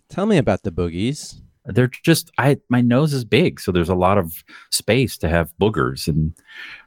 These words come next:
Speaker 2: you know,
Speaker 1: Well
Speaker 2: your hairs stop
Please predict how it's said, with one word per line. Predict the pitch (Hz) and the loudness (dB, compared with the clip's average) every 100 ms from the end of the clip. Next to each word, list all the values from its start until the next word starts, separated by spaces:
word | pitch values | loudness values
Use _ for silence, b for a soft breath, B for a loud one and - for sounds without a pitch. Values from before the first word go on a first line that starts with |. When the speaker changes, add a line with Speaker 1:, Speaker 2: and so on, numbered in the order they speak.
| - | -4
Speaker 2:
you | 92 | 0
know, | 78 78 - _ _ _ _ | 2 0 -4 _ _ _ _
Speaker 1:
Well | 185 160 139 | -14 -12 -8
Speaker 2:
your | - 90 85 | 0 2 2
hairs | 82 98 98 101 95 - | 0 0 4 2 2 -4
stop | - 92 95 | -2 -2 -2